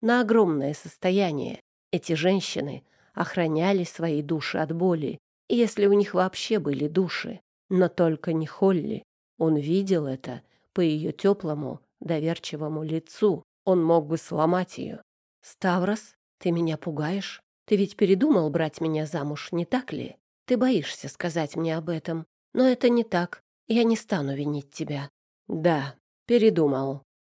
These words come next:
резко ответил он, повернувшись к ней лицом. «Почему?» Ее прекрасное лицо побледнело, но она задала вопрос так, как будто это было именно то, чего она ожидала с самого начала.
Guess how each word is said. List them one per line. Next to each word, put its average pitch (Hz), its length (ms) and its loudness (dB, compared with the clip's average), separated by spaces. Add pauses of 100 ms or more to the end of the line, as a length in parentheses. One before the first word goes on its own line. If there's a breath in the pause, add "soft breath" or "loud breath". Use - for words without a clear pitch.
резко 175 440 0
ответил 160 480 -2
он, 185 160 4
повернувшись 151 720 -4
к - 80 -10
ней 147 240 0
лицом. 147 600 -6 (340)
«Почему?» 202 540 0 (360)
Ее 160 300 0
прекрасное 156 640 -4
лицо 160 380 -2
побледнело, 208 840 0 (420)
но 220 140 6
она 226 220 6
задала 214 420 4
вопрос 233 520 0 (400)
так, - 460 -4
как 220 200 -2
будто 226 220 -2
это 220 220 2
было 214 220 2
именно 202 400 4
то, 202 340 0 (260)
чего 233 280 2
она 220 200 4
ожидала 208 460 2
с 208 60 -8
самого 208 400 0
начала. 190 640 -6